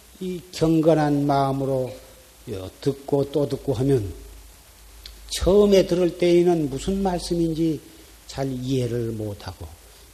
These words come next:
별로 발심이 되지를 않았던 사람도, 어, 나중에는 그 무슨 말씀인가를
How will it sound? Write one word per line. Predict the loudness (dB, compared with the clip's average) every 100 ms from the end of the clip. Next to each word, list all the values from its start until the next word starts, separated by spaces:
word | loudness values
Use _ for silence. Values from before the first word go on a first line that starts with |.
| -12
별로 | -6 0 0 0 -8 -20
발심이 | -6 -4 -2 -2 -2 -2
되지를 | -4 -4 -6 -4 -6 -10 -16 -20 -16
않았던 | -6 0 2 4 2
사람도, | 2 0 0 0 0 -2 -4 -16 -20 -20 -20 -20 -18
어, | -16 -14 -12
나중에는 | -10 -10 -6 -6 -6 -6 -8 -10 -14 -20 -20 -20 -20
그 | -18 -6 -4 -4 -12 -20 -20 -20 -20 -20 -20 -20 -20 -20 -20 -20 -20 -20 -4
무슨 | 0 4 4
말씀인가를 | 4 2 0 0 0 0 0 -2 -4